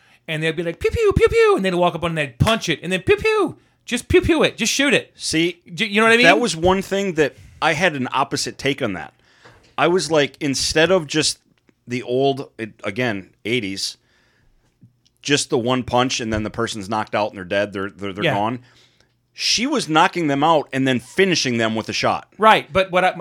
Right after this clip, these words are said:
Speaker 1: and I, and I, and I'm okay with it
Speaker 2: John
Speaker 1: because
Speaker 2: Wick-like.
Speaker 1: Yeah, because you wanted the action. I get, I get why they do it 'cause be-, because they want the fighting and everything.
Speaker 2: Right.
Speaker 1: But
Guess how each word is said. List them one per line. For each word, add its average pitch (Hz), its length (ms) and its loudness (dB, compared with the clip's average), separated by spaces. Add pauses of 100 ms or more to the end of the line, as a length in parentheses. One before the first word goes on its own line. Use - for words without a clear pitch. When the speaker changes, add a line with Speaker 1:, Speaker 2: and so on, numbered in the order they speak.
Speaker 1:
and 180 140 -2
I, 180 80 0
and 196 180 0
I, 214 140 4
and 196 100 0
I'm 247 180 2
okay 311 260 4
with 175 160 2
it 123 120 -10
Speaker 2:
John 170 260 8
Speaker 1:
because 151 100 2
Speaker 2:
Wick-like. 120 560 0
Speaker 1:
Yeah, 196 160 2
because 175 340 -2
you 208 80 -2
wanted 233 300 0
the 202 140 -2
action. 160 340 0
I 156 80 2
get, 185 260 -2
I 165 80 0
get 208 240 -2
why 208 100 -2
they 196 140 0
do 175 220 -2
it 127 120 -8
'cause 147 140 -8
be-, - 180 -16 (120)
because 151 320 -4
they 160 120 -2
want 160 200 -2
the 139 80 -8
fighting 165 340 0
and 135 80 -2
everything. 127 400 -4
Speaker 2:
Right. 104 240 0 (180)
Speaker 1:
But - 280 0